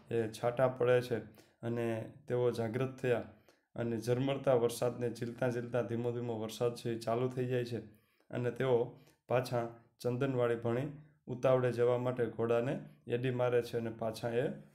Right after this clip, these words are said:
વળે છે. વિદ્યાર્થી મિત્રો, આ સાથે અહીં સુધીનો આપણે અભ્યાસ રાખીએ. ત્યાર પછી આવતા વીડિયો લેક્ચરમાં આ પછીનો પાઠની આપણે વિગતે અભ્યાસ કરીશું અને પ્રશ્નોની ચર્ચા કરીશું. ત્યાં સુધી ભણતા રહો, સ્વસ્થ રહો.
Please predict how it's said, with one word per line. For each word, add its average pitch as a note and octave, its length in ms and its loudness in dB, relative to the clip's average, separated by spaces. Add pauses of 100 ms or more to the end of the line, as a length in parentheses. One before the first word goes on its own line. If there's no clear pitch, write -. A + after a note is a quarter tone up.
(120)
વળે A2 420 2
છે. G2+ 160 -10 (460)
વિદ્યાર્થી B2 380 2
મિત્રો, C3+ 300 0
આ A#2+ 120 6
સાથે B2 380 2
અહીં B2 360 -2
સુધીનો A#2+ 400 -2
આપણે A#2+ 220 0
અભ્યાસ B2 420 0
રાખીએ. B2+ 280 0 (440)
ત્યાર B2 180 2
પછી B2+ 640 -2
આવતા A#2 240 -2
વીડિયો A#2 280 0
લેક્ચરમાં A#2+ 840 -4
આ A2+ 60 -2
પછીનો A#2+ 420 -2
પાઠની B2 560 -2 (320)
આપણે A2+ 380 -4
વિગતે A#2 600 0
અભ્યાસ A2+ 460 -2
કરીશું B2+ 380 -4
અને A2+ 140 -4
પ્રશ્નોની A#2+ 520 -6 (440)
ચર્ચા A#2 340 0
કરીશું. B2 420 0 (560)
ત્યાં B2 180 0
સુધી A#2+ 220 -2
ભણતા A2+ 380 0
રહો, B2 220 0
સ્વસ્થ A#2+ 460 -2
રહો. A#2+ 400 -2